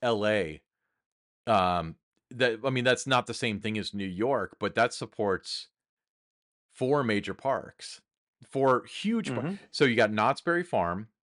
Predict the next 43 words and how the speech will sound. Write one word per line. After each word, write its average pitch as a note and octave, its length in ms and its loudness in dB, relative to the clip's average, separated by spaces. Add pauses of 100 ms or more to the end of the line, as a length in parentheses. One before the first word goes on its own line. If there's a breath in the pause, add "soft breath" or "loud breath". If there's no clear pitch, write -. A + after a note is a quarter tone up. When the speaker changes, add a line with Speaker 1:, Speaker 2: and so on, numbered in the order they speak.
(720)
Speaker 1:
you've A2+ 180 -6
got F#2+ 320 4
Universal, A2+ 800 -2
you've G#2+ 160 -12
got G2 240 0
Disneyland, F2+ 800 -2
and A2+ 160 -4
then A2+ 80 -2
you've A2+ 120 -4
got G#2 180 2
Magic G#2+ 340 -2
Mountain F#2+ 340 -2
all F#2 200 -4
in F2+ 60 -6
that F2 140 -4
market. E2 460 -6 (1000)
Um, F#2 440 0 (1000)
New D#3 160 0
York F3 260 6
doesn't B2 220 2
have A2 200 2
anything E2+ 300 -6
like D#2 180 -12
that, - 300 -12 (220)
and B2 100 0
I A2+ 80 4
think A2+ 160 -4
it G#2 140 -8
could. F2 360 -8 (480 soft breath)
You D#3 80 4
know, E3+ 80 8
they're D#3+ 100 6
building F3 260 6
a C#3+ 60 4
bunch C3 220 2
of - 60 -8
stuff C#3+ 180 2
in F#2+ 100 -2
upstate, G#2+ 420 0
we've G2+ 120 -6
talked A#2 260 2
about F2 220 -2
that. E2+ 240 -10